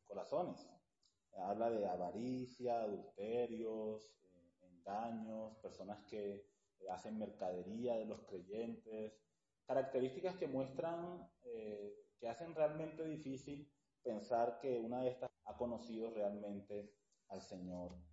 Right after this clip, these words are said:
Jesucristo. Pero negarán al Señor que lo rescató puede hacer referencia a que en algún sentido estas personas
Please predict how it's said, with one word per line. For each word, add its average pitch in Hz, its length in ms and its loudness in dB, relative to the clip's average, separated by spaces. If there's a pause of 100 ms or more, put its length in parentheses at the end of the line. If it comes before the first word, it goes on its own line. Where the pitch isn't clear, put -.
(140)
Jesucristo. 135 640 2 (1200)
Pero 180 460 12
negarán 160 560 8
al 226 140 0
Señor 147 380 -4
que 170 80 -2
lo 165 100 2
rescató 147 580 2
puede 131 160 8
hacer 135 240 2
referencia 127 720 2 (280)
a 123 120 0
que 139 160 4
en 143 120 6
algún 139 280 4
sentido 196 460 6
estas 196 240 4
personas 156 580 2